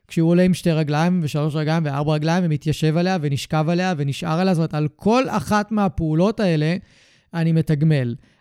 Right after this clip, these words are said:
עד שאני מקבל את ההתנהגות המלאה. אני לא אכנס לזה כאן, כי זה, אה, צריך לפחות איזה חצי שעה הסבר על מה זה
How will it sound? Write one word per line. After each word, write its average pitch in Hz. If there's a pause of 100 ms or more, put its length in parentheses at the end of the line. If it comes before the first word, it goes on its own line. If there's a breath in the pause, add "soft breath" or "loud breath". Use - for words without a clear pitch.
עד 226
שאני 247
מקבל 208
את 214
ההתנהגות 170
המלאה. 160 (560)
אני 160
לא 233
אכנס 262
לזה 226
כאן, 247
כי 196
זה, 165
אה, 170
צריך 190
לפחות 196
איזה 170
חצי 165
שעה 175
הסבר 170
על 156
מה 160
זה 151